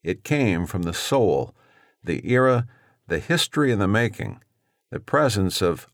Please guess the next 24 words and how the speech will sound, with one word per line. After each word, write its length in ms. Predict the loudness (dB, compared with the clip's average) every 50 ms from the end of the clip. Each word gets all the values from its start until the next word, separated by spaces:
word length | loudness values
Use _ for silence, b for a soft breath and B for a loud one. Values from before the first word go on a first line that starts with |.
| _ _
uncompromised 1040 | 0 2 2 2 0 0 0 0 0 0 2 2 2 2 2 2 2 0 0 0 0
originality 880 | 0 0 0 0 0 0 0 2 2 2 0 0 -2 -6 -10 -12 -14 -16 _ _ _ _ _ _ _
yet 300 | -2 0 0 0 0 -4
to 80 | -6 -2
be 160 | 0 0 2
imitated. 600 | 2 0 -2 -4 -6 -8 -8 -8 -10 -14 -16 -18 _ _ _ _ _ _ _ _ _ _ _ _ _ _ _ _ _ _
Those 260 | 0 2 4 4 4 4
years 320 | 4 4 4 4 4 2
I 80 | 0 0
got 160 | 0 -2 -2
to 80 | -2
the 80 | -4 -4
gym 320 | 0 0 2 2 2 2
between 380 | 2 0 0 0 0 0 0 0
five 400 | -2 0 0 2 2 2 0 0
thirty 480 | 0 2 2 4 4 2 2 2 2 2
and 280 | 2 2 0 0 -2
six 360 | -4 -4 -4 -4 -4 -2 0
A 200 | 0 2 2 2
M, 360 | 2 2 2 2 0 -2 -6 -10 _ _ _ _ _ _ _ _ _ _ _ _
while 180 | -2 0 0 0
the 100 | 0 -2
city 280 | -2 0 2 2 2 0
slept, 500 | -2 -2 0 0 0 0 0 -2 -8